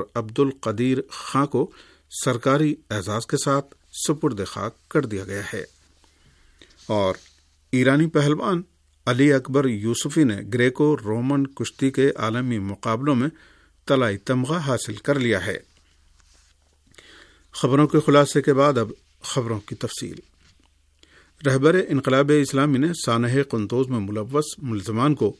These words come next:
کیفر کردار تک پہنچانے اور ایسے واقعات کے اعادے کو روکنے کی ضرورت پر زور دیا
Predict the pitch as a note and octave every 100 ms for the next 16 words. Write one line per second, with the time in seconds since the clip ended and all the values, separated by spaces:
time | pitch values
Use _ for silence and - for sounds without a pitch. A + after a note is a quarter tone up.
0 | _ _ _ _ - A#2 D3+ D3+ D3+ G#2
1 | A#2 B2 - C3+ A#2+ G#2+ A#2+ A#2+ E3+ B2+
2 | - B2 A#2 B2 G#2 G#2 B2 B2 - A#2+
3 | - G2+ G#2+ C3 B2 A2 G#2 A2 G#2+ G2+
4 | G#2 G#2+ A2 B2+ - D3+ C#3+ C3 G2+